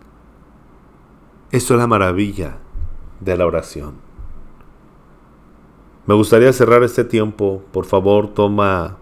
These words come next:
papel, algo en que escribir. Y si puedes, anotar las dos citas que hemos hablado. Isaías cincuenta y tres, versículo dos al tres, y Apocalipsis uno, del catorce al dieciséis.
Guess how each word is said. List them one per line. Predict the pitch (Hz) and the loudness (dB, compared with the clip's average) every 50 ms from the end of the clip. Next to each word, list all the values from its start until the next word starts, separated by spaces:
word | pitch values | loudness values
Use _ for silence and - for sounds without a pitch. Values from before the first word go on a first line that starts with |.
| - | -6
papel, | - 87 - - 107 98 98 98 95 95 - - - | -6 -6 -4 0 2 2 4 2 2 -2 -6 -10 -4
algo | - 92 98 98 101 | 0 0 2 2 2
en | 98 | 0
que | 95 98 104 | 2 2 2
escribir. | 107 110 - - 92 90 82 82 80 80 78 78 - - - - _ _ _ _ - - - - - - - - - - - - | 2 0 -2 -8 -8 -6 -4 -4 -2 -2 -2 -4 -6 -10 -20 -20 _ _ _ _ -20 -20 -20 -20 -20 -20 -20 -20 -20 -20 -20 -14
Y | - 92 | -12 -8
si | - 92 | -8 -8
puedes, | 87 - 92 92 92 101 110 113 110 - - - - - - - - - - | -6 0 2 4 4 4 4 2 0 -6 -16 -20 -20 -20 -20 -20 -20 -16 -6
anotar | - 95 98 101 98 98 - 123 131 143 147 | -4 0 2 2 0 2 2 2 4 4 4
las | 147 135 120 | 4 2 4
dos | 120 135 127 | 2 0 0
citas | - - 123 110 - - 90 90 - | 0 -4 -4 -4 -2 -4 -6 -6 -6
que | - 104 98 | -4 -2 -2
hemos | 95 95 98 90 - | -2 -2 -4 -4 -2
hablado. | 98 85 85 80 76 71 73 76 82 - - _ _ _ _ _ - - - - - - - | -2 -2 -2 -2 -4 -4 -6 -8 -12 -16 -20 _ _ _ _ _ -20 -20 -20 -20 -20 -14 -4
Isaías | - 110 104 - 110 104 104 110 123 127 127 | -4 -2 0 2 2 4 4 4 4 2 2
cincuenta | 127 - 123 113 - 110 104 98 87 98 | 2 -2 -4 -2 0 0 0 0 0 -2
y | 92 90 | -2 -2
tres, | - - 101 110 123 131 127 - - - | -2 0 2 2 2 0 -2 -8 -10 -6
versículo | 107 104 95 90 - 107 101 - 113 104 98 90 | -2 -2 -2 -2 -2 -6 -4 -2 0 0 0 2
dos | 98 101 110 107 - - | 2 0 0 0 -2 -6
al | 104 101 87 | -6 -6 -6
tres, | - 98 104 104 110 - - - - - - - - _ - - - - - | -2 -2 -2 -2 -2 -6 -12 -20 -20 -20 -20 -20 -20 _ -20 -20 -20 -12 -2
y | - 110 | 2 2
Apocalipsis | 107 98 - 107 - 113 104 107 117 120 - - 131 117 - - | 2 4 2 2 2 2 4 4 2 0 0 -4 -6 -6 -4 0
uno, | 131 127 123 117 110 104 | 0 2 2 2 2 2
del | 98 92 | 0 0
catorce | - 101 92 - - 98 95 - - | 0 -2 -2 0 0 0 0 0 -2
al | 98 92 | -4 -4
dieciséis. | 87 92 80 - - 78 - - 69 65 60 - - - - | -2 -6 -6 -6 -8 -14 -12 -10 -12 -12 -12 -14 -18 -20 -20